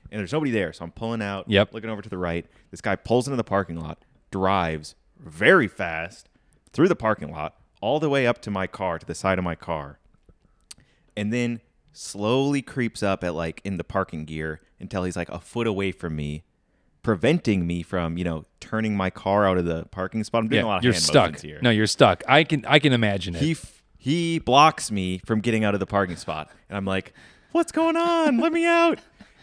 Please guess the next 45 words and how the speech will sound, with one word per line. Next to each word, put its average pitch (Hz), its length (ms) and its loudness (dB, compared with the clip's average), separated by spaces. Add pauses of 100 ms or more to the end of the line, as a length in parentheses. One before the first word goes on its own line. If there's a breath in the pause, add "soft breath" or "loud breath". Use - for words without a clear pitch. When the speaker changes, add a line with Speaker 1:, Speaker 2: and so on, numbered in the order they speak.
Speaker 1:
And 120 120 -2
he's 143 140 2
just 135 180 -2
sitting 131 200 0
there, 80 260 -4 (220)
shaking 113 460 0
his 104 120 4
head 87 420 -2 (360)
Speaker 2:
Back 95 240 -2
and 98 140 -2
forth. 80 320 -2
Speaker 1:
back 107 260 2
and 123 100 0
forth, 104 280 2
Speaker 2:
Left, 107 240 4
right, 98 300 2
Speaker 1:
maybe 117 180 6
Speaker 2:
left, 180 80 0
Speaker 1:
saying 117 240 4
Speaker 2:
right. 85 60 -2
Speaker 1:
words. 80 320 -4
I 107 80 2
don't 123 120 2
know. 87 260 -2 (280 soft breath)
So 117 60 2
I'm 107 60 4
like, 98 280 2 (720)
"Come 131 200 -2
on!" 131 300 4
I'm, 110 260 0
I'm, 117 220 -2 (400)
uh, 98 380 -4
gesturing. 120 640 4
Speaker 2:
I'm 156 340 4
really 190 300 4
hungry. 170 540 4
I - 20 4
got 120 200 2
my 139 120 2
food. 233 460 2 (100)
Speaker 1:
I'm - 40 2
hungry. 123 360 0
I'm 104 80 0
tired. 98 580 -2 (760 soft breath)
Uh, 85 380 -2